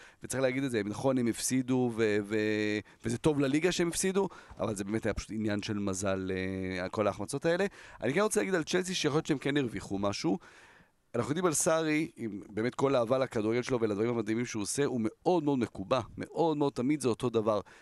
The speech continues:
ובמשחק הזה כן היה נראה שפתאום קנטה משחק ממש ליד ג'ורג'יניו, פתאום היה שני קשרים אחוריים, אה, עזרא משחק חלוץ מרכזי, אבל באמת בכל מקום במגרש, היה באמת שחקן חופשי, הוא לא היה חלוץ מרכזי, הוא היה שחקן חופשי, ויכול להיות שיש פה איזשהו קצת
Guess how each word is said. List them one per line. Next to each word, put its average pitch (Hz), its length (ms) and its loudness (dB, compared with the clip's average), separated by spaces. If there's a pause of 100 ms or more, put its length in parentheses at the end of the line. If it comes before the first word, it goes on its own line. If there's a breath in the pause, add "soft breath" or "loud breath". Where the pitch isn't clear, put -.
(120 loud breath)
ובמשחק 107 500 0
הזה 139 160 -2 (140)
כן 139 200 0 (220)
היה 117 280 0 (100)
נראה 117 360 0
שפתאום 107 1120 -2
קנטה 120 460 0
משחק 120 280 -2 (120)
ממש 117 480 0
ליד 120 220 2
ג'ורג'יניו, 113 520 0 (100)
פתאום 117 180 -2
היה 117 140 2
שני 127 200 -2
קשרים 123 320 -4
אחוריים, 120 460 -2 (360 loud breath)
אה, 107 200 2
עזרא 131 140 2
משחק 131 260 -4
חלוץ 127 300 0
מרכזי, 120 440 0
אבל 117 180 2
באמת 117 420 0
בכל 135 360 0
מקום 139 340 -2
במגרש, 120 420 0
היה 120 140 2
באמת 147 260 0
שחקן 143 260 -2
חופשי, - 320 -2
הוא 120 60 4
לא 131 40 4
היה 135 80 2
חלוץ 131 200 -4
מרכזי, 127 240 -2
הוא 131 40 4
היה 120 60 2
שחקן 131 220 -4
חופשי, 156 440 -2 (360 loud breath)
ויכול 175 240 2
להיות 175 80 2
שיש 156 120 0
פה 135 140 0
איזשהו 160 260 0
קצת - 320 0